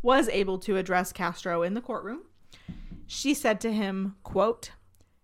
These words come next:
"You took eleven years of my life away. I spent eleven years in hell.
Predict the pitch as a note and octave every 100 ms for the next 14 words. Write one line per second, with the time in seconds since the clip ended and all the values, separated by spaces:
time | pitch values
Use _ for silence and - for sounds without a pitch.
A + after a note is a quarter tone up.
0 | _ G#3+ C4+ C#4 C#4 G3 G3 A#3 C#4+ B3+
1 | A#3 A3+ G#3+ G#3+ F#3 F3+ F3 F3 E3 F3+
2 | F3+ F3+ _ G3+ A#3+ - G#3+ - F#3 F#3+
3 | G3 G#3 G3+ F#3 F#3 - F3+ D#3+ D3+ B2+